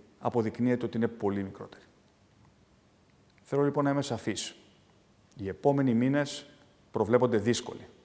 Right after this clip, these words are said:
Και καθώς δεν αποτελεί επιλογή μου ένα γενικό lockdown, απαιτούνται άλλου είδους μέτρα. Πιο έξυπνα, πιο στοχευμένα και τελικά πιο αποτελεσματικά.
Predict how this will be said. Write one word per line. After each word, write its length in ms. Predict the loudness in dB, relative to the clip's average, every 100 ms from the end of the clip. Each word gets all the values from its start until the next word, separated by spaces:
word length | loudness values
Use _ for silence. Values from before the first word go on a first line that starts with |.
| _ _ _ _ _ _ _ _ _ -14
Και 100 | -2
καθώς 280 | 2 4
δεν 160 | 6 8
αποτελεί 520 | 8 6 4 4 -2 -10 -18
επιλογή 460 | -12 -8 -6 -4
μου 180 | -4 -6 -12 -20 -20 -20 _ _
ένα 180 | -2 2
γενικό 400 | 2 2 2 2
lockdown, 300 | 2 2 2 -2 -10 -18 -20 -20 -14
απαιτούνται 580 | -8 -4 -2 0 2 0 -2 -16 -2
άλλου 380 | 4 6 6 0
είδους 340 | -2 -2 -2 -2
μέτρα. 320 | -4 -6 -14 -20 -20 _ _ _ _ _ _
Πιο 180 | -10 -4
έξυπνα, 420 | -4 -4 -6 -8 -10 -20 -20 _ _ _
πιο 140 | -6 -4
στοχευμένα 540 | -2 -2 0 -2 -2 -8 -20 -20 -20 _ _ _ _
και 100 | 0
τελικά 260 | 4 6 6
πιο 180 | 6 4
αποτελεσματικά. 640 | 4 2 -2 -6 -10 -14